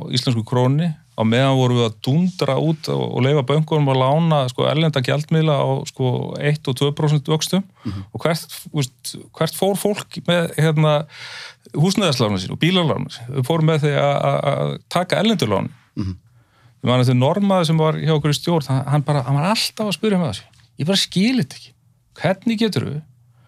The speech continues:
Speaker 1: þú veist, farið út í banka og ke-, og sagt að ég ætla að fá lána fyrir húsinu mínu í jenum <laughs> og, og,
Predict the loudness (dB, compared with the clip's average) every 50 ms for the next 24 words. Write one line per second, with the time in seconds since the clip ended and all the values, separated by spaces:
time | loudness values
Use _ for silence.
0 | _ _ _ _ _ _ -8 -8 -8 -6 -8 -8 -10 -10 -12 -8 -4 -2 0 2
1 | 2 2 0 0 -2 -2 -2 -2 -2 -2 -2 -4 -10 -18 -20 -20 _ _ _ _
2 | _ _ _ -20 -20 -20 -16 -6 -4 0 2 2 0 0 -2 -4 -4 -4 -4 -6
3 | -8 _ _ _ _ _ _ -20 -20 _ _ _ _ -16 -8 -6 -6 -6 -6 -6
4 | -6 -4 -4 -2 0 -2 -2 0 0 0 0 2 2 2 2 2 2 2 2 2
5 | 2 2 2 2 2 2 2 0 0 -2 -2 -2 -4 -4 -6 -12 _ _ _ _
6 | _ _ _ _ _ _ _ _ _ _ _ _ _ -20 _ _ 0 2 4 4
7 | 4 4 2 0 -2 -4 -8 -14 -20 _ _ _ _ _ _ _ _ _ _ _
8 | _ _ -20 -20 -18 -18 -20 -20 -8 -2 0 2 2 2 2 2 2 2